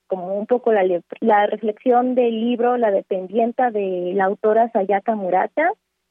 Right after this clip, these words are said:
que pude conocer gracias a que se incluyó en el círculo de lectura organizado por la Fundación en México, Fundación Japón en México, perdón.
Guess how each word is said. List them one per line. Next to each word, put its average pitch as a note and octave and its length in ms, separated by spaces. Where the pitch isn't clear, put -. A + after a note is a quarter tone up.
que A3+ 220
pude C#4 260
conocer A#3 440
gracias A#3+ 440
a A#3 80
que G#3 160
se - 100
incluyó G#3+ 420
en A#3+ 140
el B3 200
círculo B3+ 420
de G#3+ 100
lectura A3+ 480
organizado G#3+ 640
por G#3+ 140
la F#3+ 120
Fundación F#3+ 800
en G3+ 160
México, B3 560
Fundación B3+ 400
Japón D#4 340
en C4 120
México, A3 340
perdón. G3 400